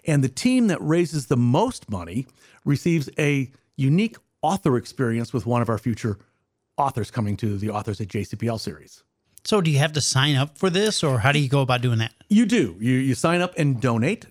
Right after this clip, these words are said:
Speaker 1: and, um, we say, "Register, donate, and stay at home." And the foundation website for the Johnson County Public Library Foundation is J C P L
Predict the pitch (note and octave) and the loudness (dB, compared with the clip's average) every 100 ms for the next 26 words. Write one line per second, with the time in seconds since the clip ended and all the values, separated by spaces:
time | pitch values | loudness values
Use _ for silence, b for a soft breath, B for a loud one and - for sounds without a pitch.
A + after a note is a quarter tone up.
0 | - B2 A2+ A2 B2 A2+ A2+ B2+ B2+ A#2 | 0 2 2 2 2 2 0 0 0 2
1 | F3 F3+ F3+ C#3 D#3+ E3 E3 G2+ - D3 | 0 0 0 2 2 0 -4 -6 -4 -2
2 | D#3 C3 A2 E2 B B B - C#3+ C3+ | 0 0 -2 -8 B B B 0 2 2
3 | A#2+ - D3 - F3+ G#3 G3+ E3+ C#3+ D3 | 0 -2 -4 0 2 2 0 0 0 -2
4 | - A2 G2 - C3 A#2 A2 G2 C3 C3+ | -2 -2 -4 -4 -2 0 -2 -2 0 2
5 | - F#3 B2+ A2+ B2 A#2 A#2 A2 G2 B2 | 0 0 2 2 0 -2 -2 -4 -2 0
6 | B2 A#2+ A#2 A#2+ A2 G#2 B2 F3 - A2 | 0 0 -2 -2 -2 0 0 -2 -2 -2
7 | - - B2 D3+ - A2+ A2+ G#2+ A#2+ - | -2 -2 -2 -2 -6 -10 -2 -2 -2 -6
8 | C#3 A#2+ C3 - A#2 C3 - A#2+ A2+ A2+ | -2 -2 -4 -6 -4 -4 -6 -4 -4 -4